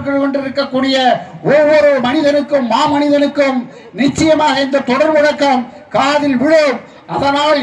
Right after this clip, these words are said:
ஏற்பட போகின்ற விளைவு இந்த மத்திய அரசும் மாநில அரசும் அரசு அதிகாரிகளும் காணத்தான் போகிறார்கள். அதில் விடிவு பிறக்கத்தான் போகிறது. அன்றைக்கு முப்பது வருடத்திற்கு முன்பு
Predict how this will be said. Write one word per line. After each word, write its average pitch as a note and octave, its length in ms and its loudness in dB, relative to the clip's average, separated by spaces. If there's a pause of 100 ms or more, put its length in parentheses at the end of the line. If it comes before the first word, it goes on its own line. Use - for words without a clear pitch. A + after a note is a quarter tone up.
(120)
ஏற்பட D4 280 0 (160)
போகின்ற C#4 520 2
விளைவு D#4 440 2 (1000)
இந்த E3+ 140 -6 (120)
மத்திய B3 360 0
அரசும் A#3+ 400 0
மாநில B3 400 0
அரசும் A#3 440 0
அரசு B3 340 -2
அதிகாரிகளும் B3 640 0 (400)
காணத்தான் B3+ 640 -2
போகிறார்கள். A3 600 0 (360)
அதில் G#3+ 260 0
விடிவு C4+ 380 2
பிறக்கத்தான் A#3+ 640 0
போகிறது. G3 400 0 (1080)
அன்றைக்கு B3 420 -2 (100)
முப்பது C4+ 360 0
வருடத்திற்கு C4 580 -2
முன்பு C#4+ 300 2